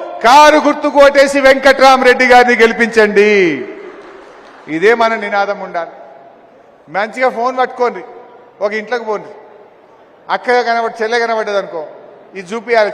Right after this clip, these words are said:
"చెల్లె, రెండు వేల ఐదు వందలు పడ్డాయా?" పడలే. పడాలంటే నువ్వు కారు గుద్దు, మేము అసెంబ్లీలో కొట్లాడతాం, నీ రెండు వేల ఐదు వందలు సెట్ చేస్తాం. రైతు కనబడ్డాడు అనుకో, "ఏమే అన్నా, నీకు పదిహేను వేలు పడ్డాయే,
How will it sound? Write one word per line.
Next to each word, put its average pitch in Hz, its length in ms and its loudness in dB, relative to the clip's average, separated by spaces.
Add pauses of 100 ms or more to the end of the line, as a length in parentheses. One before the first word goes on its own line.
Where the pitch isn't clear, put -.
"చెల్లె, 233 200 -4
రెండు 226 160 -6
వేల 240 120 -4
ఐదు 240 120 -4
వందలు 233 180 -8
పడ్డాయా?" 214 340 -4 (420)
పడలే. 175 380 -8 (760)
పడాలంటే 269 560 2
నువ్వు 285 160 -6
కారు 240 280 0
గుద్దు, 277 760 2 (260)
మేము 233 220 0
అసెంబ్లీలో 247 480 0
కొట్లాడతాం, 240 560 2
నీ 247 80 0
రెండు 226 220 2
వేల 226 140 2
ఐదు 214 140 2
వందలు 208 220 -4
సెట్ 170 320 -8
చేస్తాం. 156 300 -8 (800)
రైతు 247 360 0
కనబడ్డాడు 269 460 0
అనుకో, 233 340 -4 (600)
"ఏమే 254 320 2
అన్నా, 262 280 2
నీకు 269 180 -6
పదిహేను 262 340 0
వేలు 262 160 0
పడ్డాయే, 262 420 0